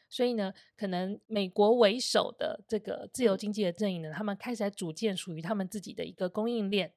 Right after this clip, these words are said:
Speaker 2: OK。
Speaker 1: 那另外像俄罗斯啊、中国啊，他们也在建设他们自己的供应链，因为他们也发现，就是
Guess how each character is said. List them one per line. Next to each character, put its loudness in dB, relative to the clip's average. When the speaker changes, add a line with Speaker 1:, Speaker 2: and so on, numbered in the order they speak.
Speaker 2:
OK。 -6
Speaker 1:
那 4
另 0
外 6
像 4
俄 4
罗 6
斯 -2
啊、 4
中 -2
国 0
啊， -2
他 -10
们 -2
也 -8
在 -2
建 -2
设 -2
他 -2
们 -2
自 -10
己 -14
的 -8
供 -4
应 -2
链， -2
因 -2
为 -2
他 -2
们 2
也 0
发 2
现， 0
就 0
是 -2